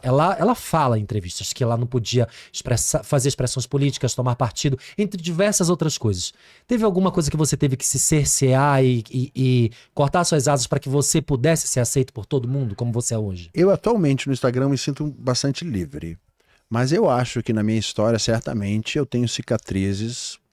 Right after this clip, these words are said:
Speaker 2: em mim por conta do preconceito que eu já sofri e por conta do que muito tempo eu escutei dizer que o que eu era não era certo.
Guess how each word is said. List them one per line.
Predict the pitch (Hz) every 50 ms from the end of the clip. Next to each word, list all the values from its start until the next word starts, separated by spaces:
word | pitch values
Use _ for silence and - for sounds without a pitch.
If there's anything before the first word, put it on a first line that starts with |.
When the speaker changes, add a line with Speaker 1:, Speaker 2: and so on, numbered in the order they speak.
| _ -
Speaker 2:
em | 107 110 104
mim | 101 101 101 98 98 98 101 107 117 135 147 139 - _
por | - 170 160 -
conta | - - 107 104 104 107 - _ - 131 139 147 147
do | 143 135 123 120 117
preconceito | - - 113 - 113 104 - 107 104 -
que | - 110
eu |
já | 104 113 107
sofri | - 139 135 - - 101 98 101 107 117
e | 135
por | 139 165 165
conta | - - 123 117 110 143 160
do | - - - _
que | - -
muito | 113 110 110 110 - -
tempo | - 101 95 98 101 - 135 147 151 147 147 147 143 131 123 117 110
eu | 104
escutei | 104 - - 117 - - 98 104
dizer | 107 113 104 98
que | - - 110 101
o | 95 92
que | - 98
eu | 98 101 92
era | 85 85 90 87 101 - 139 67
não | 135 127 107 95 98 107 113
era | 104 - 135
certo. | - - 269 214 147 104 - - 85